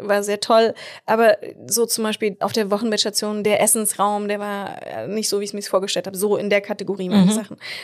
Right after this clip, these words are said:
Speaker 1: Das war jetzt keine groben Dinge. Wahrscheinlich ist man ja auch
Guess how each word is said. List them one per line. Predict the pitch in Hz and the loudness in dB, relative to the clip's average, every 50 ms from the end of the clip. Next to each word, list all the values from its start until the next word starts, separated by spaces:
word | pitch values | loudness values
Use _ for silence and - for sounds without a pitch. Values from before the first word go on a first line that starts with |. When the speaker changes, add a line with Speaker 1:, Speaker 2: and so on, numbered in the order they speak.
| - - | -14 -10
Speaker 1:
Das | 208 214 | -2 2
war | 220 | 4
jetzt | 220 220 220 | 4 4 2
keine | - 240 233 226 233 226 226 208 | 2 0 2 2 2 2 0 0
groben | 196 - 220 220 220 226 214 226 226 226 214 - - - - - _ - | 0 4 6 6 6 6 4 2 -2 -2 -4 -6 -8 -16 -20 -18 _ 2
Dinge. | 208 220 214 202 190 202 220 220 - | 2 4 4 2 0 -2 -4 -8 -14
Wahrscheinlich | - 196 - 196 196 202 | -16 -12 -10 -8 -8 -8
ist | 214 190 196 | -10 -10 -10
man | 190 196 | -10 -8
ja | 226 - | -6 -6
auch | - 190 | -6 -8